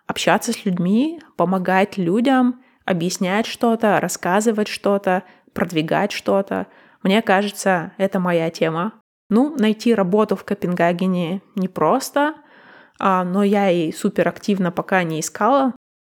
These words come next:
Посмотрим, буду стараться, посмотрим, что из этого выйдет.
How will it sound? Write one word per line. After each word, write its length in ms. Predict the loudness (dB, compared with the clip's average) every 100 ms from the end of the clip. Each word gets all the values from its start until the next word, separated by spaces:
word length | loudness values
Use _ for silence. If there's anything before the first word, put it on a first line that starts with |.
| _
Посмотрим, 600 | -4 -2 0 -2 -2 -2
буду 220 | 0 0 0
стараться, 640 | -2 0 0 0 0 0
посмотрим, 600 | 0 -2 0 0 0 -2
что 240 | -4 -2 -2
из 120 | 0
этого 340 | -2 0 -2
выйдет. 420 | -2 -4 -6 -8